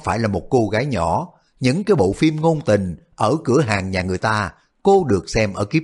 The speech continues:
trước cũng thường nói. Đối với đàn ông, sự nghiệp là số một, phụ nữ chỉ là một món trang sức mà thôi. Vào lúc cần thiết, hoàn toàn có thể hy sinh. Long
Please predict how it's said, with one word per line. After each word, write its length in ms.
trước 160
cũng 240
thường 240
nói. 280
Đối 260
với 80
đàn 200
ông, 300
sự 240
nghiệp 320
là 120
số 180
một, 360
phụ 260
nữ 320
chỉ 140
là 100
một 220
món 260
trang 200
sức 280
mà 140
thôi. 300
Vào 300
lúc 140
cần 140
thiết, 380
hoàn 360
toàn 320
có 120
thể 120
hy 220
sinh. 260
Long 300